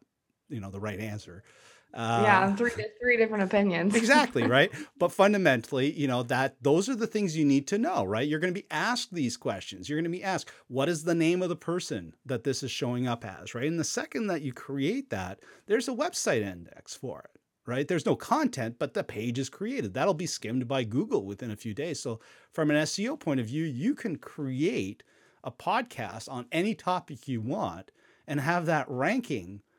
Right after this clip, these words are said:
Speaker 1: on the search term as easy as any other content and never even have to create a podcast. Okay, so there's your gray hat. The white hat, obviously, is start creating content and use that content to even further that game.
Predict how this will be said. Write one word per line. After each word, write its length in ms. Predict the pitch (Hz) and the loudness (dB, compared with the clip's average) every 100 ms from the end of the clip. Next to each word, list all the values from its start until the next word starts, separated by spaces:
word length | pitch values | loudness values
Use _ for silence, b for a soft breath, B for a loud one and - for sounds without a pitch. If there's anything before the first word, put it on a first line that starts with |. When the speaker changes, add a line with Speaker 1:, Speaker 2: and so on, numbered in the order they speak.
| _ | _
Speaker 1:
on 240 | - 131 143 | -4 0 2
the 100 | 123 | 0
search 420 | - 180 233 - | 0 0 0 -4
term 420 | - 92 87 107 _ _ _ _ 147 | -10 -10 -12 -18 _ _ _ _ -2
as 220 | 143 139 | -2 0
easy 340 | 202 220 165 | -2 0 0
as 120 | 123 | 0
any 240 | 139 135 131 | 0 2 2
other 120 | 120 | 0
content 400 | - 165 180 113 | -2 -6 -2 -4
and 140 | 110 | -2
never 300 | 123 185 170 | 0 0 2
even 260 | 131 123 117 | 0 0 -4
have 180 | 110 120 | -6 -8
to 80 | - | -12
create 280 | - 117 | -8 -8
a 40 | 107 | -6
podcast. 600 | - 185 - - - - _ _ _ - | -4 -6 -6 -14 -14 -20 _ _ _ -18
Okay, 240 | 120 113 110 | -10 -8 -6
so 140 | - | -2
there's 260 | 147 175 - | 0 0 0
your 120 | 117 | -2
gray 280 | - 165 202 | 2 4 4
hat. 380 | 120 85 - - b b - | 2 -4 -10 -20 b b -6
The 160 | 127 | -2
white 300 | 123 175 233 | 4 4 4
hat, 340 | 135 120 104 127 | 2 0 0 -4
obviously, 480 | 120 120 117 127 | -4 -2 -4 -4
is 80 | 110 | -4
start 320 | - 135 117 | -2 0 -2
creating 380 | - 123 113 104 | 0 -2 0 -4
content 600 | - 151 151 135 107 107 - b b | 0 0 0 -2 -4 -6 -12 b b
and 160 | 139 135 | 2 6
use 200 | 139 131 | 6 6
that 200 | 135 120 | 0 0
content 380 | 127 117 120 113 | -2 -2 -4 -4
to 80 | |
even 260 | 113 107 104 101 | -2 -2 -4 -8
further 540 | - 156 151 147 117 | -8 8 10 10 6
that 280 | 107 139 151 | 4 2 2
game. 360 | - 82 113 | -4 -10 -10